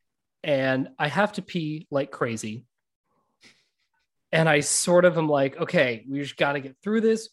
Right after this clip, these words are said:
We're not even gonna think about it. We're just gonna read what's on the page and just sight read and just hit it and hope." First page goes great.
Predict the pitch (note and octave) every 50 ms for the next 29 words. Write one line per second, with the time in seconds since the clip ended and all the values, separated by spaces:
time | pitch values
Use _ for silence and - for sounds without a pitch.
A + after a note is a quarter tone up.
0 | - D#3+ C#3+ D3+ D3 C#3+ C#3 C#3+ D3 D3 C#3+ C#3+ C#3 B2+ A#2+ B2 - D#3+ D#3 E3
1 | E3 E3 D#3+ E3+ D#3+ C#3+ C#3+ C#3 C3 - - B2 A2 A2+ A#2 C3 C#3 C#3 C3+ C3+
2 | - C#3 B2+ C3 C3+ B2 - B2 A2 G#2+ G#2+ G#2+ G#2+ A2 - - _ _ _ _
3 | _ _ _ _ _ _ _ _ _ _ _ _ D#3 C#3+ C#3+ C3 C3+ - - -
4 | - - E3+ F3+ F#3+ F3+ E3 E3 E3+ E3+ E3+ E3+ C#3 C#3 C3 A#2+ B2 B2 A#2+ -
5 | - _ _ - - D#3 D3 B2+ D#3 D#3 D#3 E3 D3+ C3+ B2 B2 A2 - _ _
6 | _ _ _ _ _ _ _ _ _ _ _ _ _ _ _ _ _ _ _ _
7 | - E3+ D#3 C#3+ - - - D#3 C3 B2+ B2+ B2 - B2+ A#2 A#2+ A#2+ A#2+ - C#3
8 | B2+ A#2+ G#2+ - -